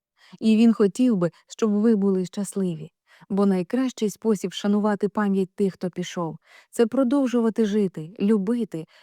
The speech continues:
і створювати добро навколо себе. З любов'ю, Святий Миколай».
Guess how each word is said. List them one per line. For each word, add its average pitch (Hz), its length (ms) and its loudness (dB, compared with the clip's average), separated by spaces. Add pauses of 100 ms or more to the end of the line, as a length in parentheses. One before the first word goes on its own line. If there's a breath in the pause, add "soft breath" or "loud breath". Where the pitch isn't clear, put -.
і 226 100 -2
створювати 226 600 2
добро 196 360 2
навколо 175 440 -2
себе. 156 440 -10 (500 soft breath)
З 185 100 -2
любов'ю, 220 720 0 (180)
Святий 170 580 -4
Миколай». 160 560 -4